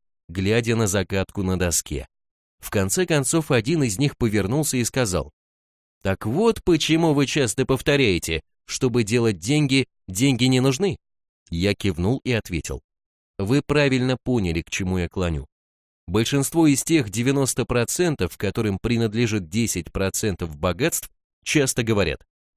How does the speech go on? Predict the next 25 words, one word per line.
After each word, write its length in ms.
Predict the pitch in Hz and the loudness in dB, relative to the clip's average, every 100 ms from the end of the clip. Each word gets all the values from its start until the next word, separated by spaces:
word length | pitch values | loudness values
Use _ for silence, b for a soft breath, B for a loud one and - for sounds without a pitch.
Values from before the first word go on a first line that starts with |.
| _ - | _ -8
'Чтобы 320 | - 127 123 | -2 2 2
делать 360 | 113 143 110 | 4 2 2
деньги, 520 | 87 151 175 101 85 - _ - | 0 0 0 0 0 -2 _ -4
нужны 360 | 110 95 117 | -2 0 -2
деньги'». 420 | 135 104 73 - - _ _ _ - | 0 -2 -4 -10 -20 _ _ _ -4
Многие 400 | 110 185 180 185 | 2 2 2 0
вообще 540 | 185 202 - - 127 - | 2 0 0 2 2 2
отказываются 880 | 127 - 131 104 85 85 87 - 95 | -4 -2 0 0 0 -2 -2 -2 -2
инвестировать, 680 | 95 101 - 160 151 151 | -2 -4 0 0 2 0
если 280 | 127 123 123 | 0 0 0
у 80 | 110 | 0
них 240 | 104 117 | 0 -2
нет 260 | 127 113 82 | 0 0 -2
денег. 400 | 104 127 78 _ _ _ _ _ _ _ _ _ | 0 -2 -2 _ _ _ _ _ _ _ _ _
Получается, 600 | - 85 90 123 120 - | -6 -4 0 2 2 0
что 160 | 120 127 | 0 0
загадка 460 | 107 110 123 - 117 | 0 2 0 2 0
девяносто 560 | 113 117 120 117 123 | 2 2 2 0 0
на 160 | 113 113 | 0 2
десять 380 | 113 110 110 98 | 0 0 -2 0
богатого 640 | 104 107 107 101 98 95 | 0 2 0 0 -2 -4
папы 400 | - 82 71 104 | -2 -4 -4 -6
состояла 600 | 127 101 - 101 92 87 | -4 -4 -2 0 2 0
в 80 | - | -2
том, 220 | 117 123 | -2 -2